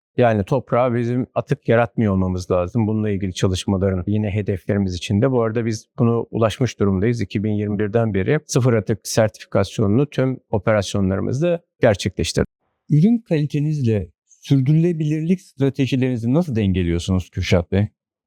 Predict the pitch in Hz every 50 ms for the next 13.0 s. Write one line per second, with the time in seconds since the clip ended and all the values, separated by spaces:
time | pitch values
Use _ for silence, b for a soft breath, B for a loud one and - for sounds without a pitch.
0 | _ _ - - 156 160 - - 139 123 - - - 147 180 233 269 254 - _
1 | - 131 143 139 - - 156 139 135 123 - - _ _ 123 123 123 120 113 -
2 | 143 131 - - 147 139 143 143 143 143 143 131 131 135 131 - _ - 175 202
3 | 214 196 170 143 143 123 113 104 101 - - 147 143 135 156 151 147 156 151 143
4 | 147 143 151 147 143 135 131 - 139 131 123 - - 117 104 - - 67 - -
5 | _ _ _ - 123 113 110 110 110 - _ _ - 135 131 127 143 131 - -
6 | - 131 113 104 104 101 117 139 175 185 - - _ - - 135 123 123 135 131
7 | 127 135 127 135 131 131 135 131 135 143 139 _ _ _ _ _ _ - - 123
8 | 120 117 117 117 110 101 - 143 143 147 139 139 139 139 131 127 117 110 113 110
9 | 107 - - - 107 101 - - 110 104 95 - - - - 113 - - - 113
10 | 107 104 101 104 98 101 127 170 240 - _ - 120 117 110 127 - - 151 139
11 | 139 143 147 143 - - 160 123 120 160 - - _ _ _ _ _ _ _ _
12 | _ _ _ _ - 139 147 151 151 143 131 123 117 110 104 101 107 127 156 170